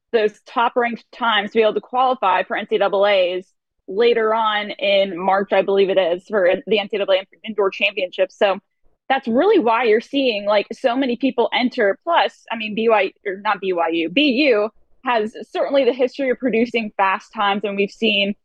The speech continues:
that that can be the place, you know, to run your fastest time of the year. And especially when you add all those All-Americans in the mix, it's just makes things even more spicy. So when you're looking at this event, um, the five K and the three K are the two premier events. And like you mentioned, the five K, if you're looking,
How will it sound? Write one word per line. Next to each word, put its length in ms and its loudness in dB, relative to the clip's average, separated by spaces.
that 160 2
that 160 -2
can 100 -2
be 120 0
the 80 0
place, 600 -2
you 80 -4
know, 120 2
to 180 0
run 260 0
your 140 2
fastest 400 -6
time 200 -4
of 60 -6
the 80 0
year. 220 2
And 100 0
especially 340 0
when 140 0
you 100 -2
add 160 0
all 140 2
those 180 -4
All-Americans 640 -4
in 80 -8
the 60 -6
mix, 360 -2
it's 160 -6
just 420 -8
makes 200 0
things 200 0
even 140 0
more 200 0
spicy. 560 -4
So 300 0
when 100 -2
you're 100 2
looking 220 0
at 100 -4
this 160 0
event, 420 -2
um, 360 0
the 320 0
five 240 0
K 160 -2
and 80 -6
the 60 -8
three 260 -6
K 160 0
are 120 0
the 160 -4
two 220 -8
premier 320 -4
events. 420 -6
And 100 2
like 140 2
you 80 4
mentioned, 320 0
the 60 0
five 280 -2
K, 240 0
if 100 -4
you're 160 2
looking, 460 -2